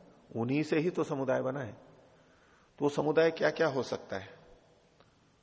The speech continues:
तो दो तरह का हो सकता है, एक भूत भौतिक और एक चित्त चैतम। ये जो इन्होंने स्कंद आदि की बात की, चित्त चैतम, तो दो तरह से हो सकता है।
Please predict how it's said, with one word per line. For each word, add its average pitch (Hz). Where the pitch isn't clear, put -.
तो 151
दो 180
तरह 139
का 107
हो 98
सकता -
है, -
एक -
भूत 113
भौतिक 135
और 101
एक 139
चित्त -
चैतम। -
ये 107
जो 107
इन्होंने 101
स्कंद 101
आदि 98
की 139
बात 92
की, -
चित्त -
चैतम, 123
तो 131
दो 165
तरह 175
से 165
हो 113
सकता -
है। 123